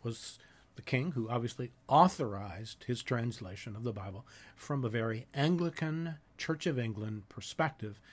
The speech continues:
and you'll see that everywhere, even though much of the translation was based on the work of William Tyndale,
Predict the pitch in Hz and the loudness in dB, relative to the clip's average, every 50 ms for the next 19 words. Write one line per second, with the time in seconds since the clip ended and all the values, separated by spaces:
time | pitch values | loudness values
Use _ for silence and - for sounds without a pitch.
0 | - - - - 135 139 151 143 - - - 190 180 135 123 117 135 165 185 160 | -12 -4 0 2 2 4 2 2 0 2 2 2 4 4 2 4 4 6 6 6
1 | 123 98 98 104 110 110 - 139 143 127 120 117 113 117 113 113 110 110 123 147 | 6 4 2 -2 -6 -6 -4 -2 -2 0 0 0 0 0 0 0 0 2 6 6
2 | 185 185 - - - - - - - - - - 139 120 110 - - - 135 127 | 6 4 4 -4 -8 -10 -12 -20 -20 -16 -10 -8 -8 -8 -8 -8 -2 0 2 2
3 | 123 117 120 123 117 120 113 - - 113 113 120 - - - 110 107 104 - - | 2 2 0 0 0 0 0 -2 -4 -6 -6 -6 -6 -4 -4 -4 -4 -4 -4 -6
4 | 120 110 104 104 104 101 - - - 117 113 123 131 131 - - 117 104 107 107 | -6 -4 -4 -6 -8 -10 -8 -4 -2 0 0 0 0 -2 -2 -6 -8 -6 -6 -8
5 | 104 101 98 101 - - 151 156 147 123 110 107 107 107 - - | -8 -6 -8 -8 -8 -6 -4 -2 -2 -2 -2 -4 -8 -10 -14 -18